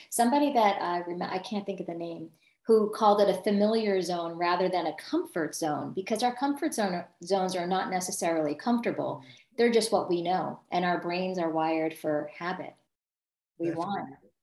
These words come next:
Speaker 2: that's
Speaker 1: Yeah.
Speaker 2: a wonderful discernment. And, and, and let's get into that when we, after this commercial break, 'cause, 'cause I, 'cause that's a, a great topic. But I love that articulation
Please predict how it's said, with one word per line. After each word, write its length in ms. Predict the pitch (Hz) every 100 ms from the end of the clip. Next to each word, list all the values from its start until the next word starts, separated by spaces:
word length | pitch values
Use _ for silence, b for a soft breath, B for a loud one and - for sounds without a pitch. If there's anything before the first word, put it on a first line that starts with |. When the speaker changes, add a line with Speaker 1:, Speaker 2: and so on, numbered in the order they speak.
| -
Speaker 2:
that's 160 | 151 180
Speaker 1:
Yeah. 200 | 165 139
Speaker 2:
a 40 |
wonderful 420 | 156 190 190 175 160
discernment. 680 | 147 - 151 180 175 131 - B B B -
And, 120 | 214
and, 180 | 202 226 233
and 160 | 214 220
let's 220 | 269 269
get 160 | 294
into 200 | 254 -
that 240 | 226 208 202
when 160 | 196 202
we, 180 | 220
after 180 | 196 208
this 140 | 190 160
commercial 400 | 196 180 165 170
break, 240 | 170 151
'cause, 160 | 156 147
'cause 280 | 151 160 165
I, 240 | 143 214 -
'cause 140 | 151
that's 240 | 185 180
a, 60 | 165 160 _ _ -
a 60 | 143 _
great 240 | - 156 -
topic. 440 | 139 131 127 - B B _
But 120 | 170
I 100 | 160
love 920 | 160 160 160 190 247 277 247 180 147 147
that 240 | 165 175
articulation 840 | 175 156 151 175 170 175 170 -